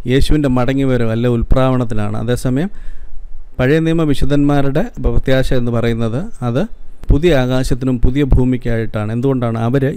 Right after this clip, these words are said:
ഈ ഭൂമിക്ക് വേണ്ടിയാണ് അവർ പ്രത്യാശിക്കുന്നത്. അതേസമയം നമ്മുടെ പൗരത്വമോ അത് സ്വർഗത്തിലാണ്, ഇവരുടെ പൗരത്വം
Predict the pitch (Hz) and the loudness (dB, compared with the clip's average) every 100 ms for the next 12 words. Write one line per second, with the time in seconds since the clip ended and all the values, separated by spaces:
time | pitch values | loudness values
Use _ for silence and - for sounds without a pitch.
0 | 151 160 143 143 156 151 156 143 120 110 | -4 -2 0 2 0 -2 -2 -2 -4 -6
1 | 113 113 - 110 117 113 113 110 110 113 | -8 -4 -4 -4 -6 -6 -8 -8 -8 -8
2 | 117 123 123 120 139 151 127 123 120 135 | -6 -4 -4 -4 -4 0 0 0 -4 -4
3 | 196 - - - 113 117 120 120 131 123 | -6 -10 -18 -12 -10 -6 -6 -4 -6 -6
4 | 107 104 107 139 143 127 127 123 - | -6 -6 -6 -6 -2 0 0 -2 -4